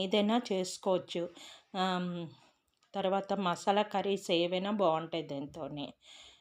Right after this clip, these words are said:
నేనైతే ప్లెయిన్గా దీంతోని పెరుగుతోని అయితే నేను తినేసాను అంతే, సింపుల్గా ఉంటుందని. పుదీనా ఎక్కువగా వేసుకోకూడదండి, పుదీనా చాలా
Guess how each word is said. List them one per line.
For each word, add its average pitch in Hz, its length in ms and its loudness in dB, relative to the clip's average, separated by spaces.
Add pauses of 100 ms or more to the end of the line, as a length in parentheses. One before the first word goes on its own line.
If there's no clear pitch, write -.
(220)
నేనైతే 240 500 2 (120)
ప్లెయిన్గా 185 520 2 (100)
దీంతోని 185 440 0 (160)
పెరుగుతోని 190 640 0
అయితే 202 280 -4 (120)
నేను 185 240 2
తినేసాను 180 640 -4 (160)
అంతే, 170 260 -2 (160)
సింపుల్గా 175 600 -2 (100)
ఉంటుందని. 156 640 -4 (1800)
పుదీనా 262 400 10 (120)
ఎక్కువగా 240 420 6 (140)
వేసుకోకూడదండి, 175 1000 2 (140)
పుదీనా 214 400 2 (140)
చాలా 185 240 2